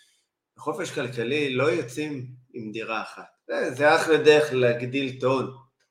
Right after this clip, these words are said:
יחד עם זאת, בואי, גם בש-, ב-, בארצות הברית אין מס רכישה על, אה, על דירות.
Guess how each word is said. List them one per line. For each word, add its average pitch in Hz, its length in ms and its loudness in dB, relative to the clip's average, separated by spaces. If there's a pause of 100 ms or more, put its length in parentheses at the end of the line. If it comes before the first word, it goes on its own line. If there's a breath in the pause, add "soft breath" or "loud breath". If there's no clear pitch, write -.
(280)
יחד 123 380 0
עם 95 140 -10
זאת, 85 280 -14
בואי, 156 200 0 (280)
גם 156 160 -4
בש-, 127 160 -8 (180)
ב-, 120 240 -4
בארצות 120 320 -10
הברית 131 300 -4 (480 loud breath)
אין 135 500 8
מס 135 300 0
רכישה 123 500 -6 (520)
על, 107 260 -4
אה, 107 500 -6
על 110 180 -8
דירות. 90 300 -12